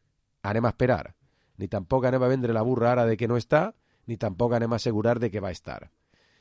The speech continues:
Jo diria que l'han reservat perquè deu de tindre alguna molèstia, algun problema, algo físic que el fa tindre que reservar-se. Però ho deixem ahí, a la espera de com evoluciona i si demà va estar o no en la sessió de divendres.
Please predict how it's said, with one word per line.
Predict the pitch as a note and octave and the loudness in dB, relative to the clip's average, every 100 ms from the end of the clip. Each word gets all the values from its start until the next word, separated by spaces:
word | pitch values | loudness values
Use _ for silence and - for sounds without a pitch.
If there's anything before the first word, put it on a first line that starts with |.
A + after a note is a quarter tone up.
| _ | _
Jo | A#2 | 0
diria | D3 D3+ E3+ | 4 4 4
que | D3 | 4
l'han | C#3 D3+ | 0 0
reservat | D3+ C#3 A#2+ D3+ C#3+ | -2 -2 2 2 2
perquè | B2 B2+ | -2 -2
deu | C#3 | 0
de | B2+ | 0
tindre | A2+ C#3+ C3 | -2 -2 -2
alguna | B2 C#3 | 0 0
molèstia, | A#2+ A#2 D3 - | 0 0 0 -2
algun | A2+ C3 B2 | -6 -6 -2
problema, | B2 C#3 C3+ B2+ | 0 0 -2 -4
algo | C3 C#3+ D3+ B2 | 0 0 2 0
físic | - D#3 C#3 E3 - _ _ _ _ _ _ _ _ _ _ _ _ _ _ _ _ _ _ _ | -2 -6 -4 -6 -10 _ _ _ _ _ _ _ _ _ _ _ _ _ _ _ _ _ _ _
que | G#2+ | -4
el | F#2+ | -4
fa | - B2+ C3+ - _ _ | 0 0 0 -4 _ _
tindre | C3+ D3+ D3 D3 | -2 0 0 0
que | C3 | 2
reservar-se. | A2+ A2 - G2 C#2+ - - D2+ _ _ _ _ | 0 -2 -2 -4 -6 -12 -16 -18 _ _ _ _
Però | - B2 A#2 | 0 2 2
ho | |
deixem | G#2+ G#2 B2+ A2+ | 0 -2 -2 -2
ahí, | D2+ - _ _ _ _ - | -6 -12 _ _ _ _ -14
a | G2 | -6
la | G2+ | -2
espera | G#2 - C3+ C3+ | -2 0 2 2
de | B2 A#2 | 2 -2
com | - C#3+ | 0 2
evoluciona | D3 A#2 A#2+ G#2 - C#3 E3+ | 4 2 2 0 0 0 2
i | E3+ | -2
si | - A#2+ | -2 0
demà | A2+ A2+ C#3+ | 2 2 0
va | C#3+ B2+ | 0 -2
estar | C#3+ - C3+ D#3 | -2 -2 -2 0
o | |
no | B2 C3 C3+ - _ _ - | 0 0 -2 -10 _ _ -6
en | G#2 | -2
la | B2 | 0
sessió | C#3 A2 - B2 | 0 -4 0 2
de | A2+ | 2
divendres. | F#2+ D#2+ A#1 G#1 B1 - - | 0 -4 -8 -14 -18 -20 -20